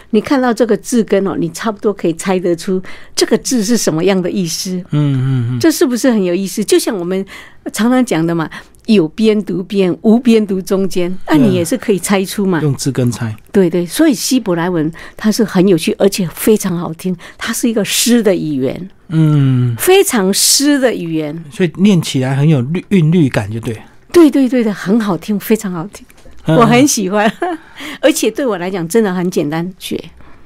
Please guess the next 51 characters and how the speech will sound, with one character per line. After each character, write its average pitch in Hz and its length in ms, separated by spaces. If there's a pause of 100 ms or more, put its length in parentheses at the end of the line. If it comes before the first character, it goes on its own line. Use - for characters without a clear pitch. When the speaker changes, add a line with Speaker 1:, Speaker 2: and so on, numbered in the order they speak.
Speaker 2:
嗯， 127 180 (260)
老 143 140
师 143 80
要 202 80
不 185 40
要 190 60
讲 127 160
一 123 60
段？ 123 180 (880)
讲 131 180
一 139 80
段 156 340
我 127 80
们 123 240
常， - 340
常 143 320
用 160 200
的 120 80
语， 110 200 (120)
让 131 100
我 131 60
们 123 100
听 143 160
听 143 140
看 147 120
希 139 200
伯 135 140
来 120 120
文 117 140
怎 113 100
么 107 80
念。 113 180 (1300)
Speaker 1:
好， 185 300
我 190 240
讲 156 640
最 254 160
简 160 220
单 175 180
的 160 120
啦 131 120
哈。 165 280
Speaker 2:
嗯。 - 60 (220)
Speaker 1:
希 - 240
伯-， 190 280
在 233 300 (120)
犹 175 140
太 233 160
人 165 260
里 156 140
面 185 200
哈， 156 200